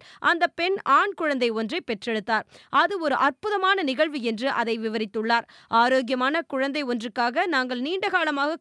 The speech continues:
காத்திருந்தோம்" என்று மோசா தெரிவித்துள்ளார். மகப்பேறியல் மருத்துவர் எ-, ம-,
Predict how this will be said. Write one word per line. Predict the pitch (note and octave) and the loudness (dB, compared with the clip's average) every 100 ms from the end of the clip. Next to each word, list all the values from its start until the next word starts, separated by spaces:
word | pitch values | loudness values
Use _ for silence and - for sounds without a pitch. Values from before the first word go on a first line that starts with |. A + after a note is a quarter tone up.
| B3+ | -2
காத்திருந்தோம்" | C#4 D4 C4+ B3+ A3+ | -2 -4 -4 -2 -2
என்று | A3 A#3 | -4 -4
மோசா | A#3 B3+ B3+ A3+ | -4 -4 -4 -4
தெரிவித்துள்ளார். | G#3 G3+ A3 G#3+ A3 - - - - | -6 -6 -8 -2 -2 -4 -20 -14 -2
மகப்பேறியல் | B3 E4+ D#4+ C#4 C4+ C4+ | 0 0 0 0 0 -2
மருத்துவர் | A#3+ B3+ A#3+ B3+ B3+ | 0 -2 -2 -4 -2
எ-, | A#3 - D#2 | -4 -8 -8
ம-, | A3+ | -6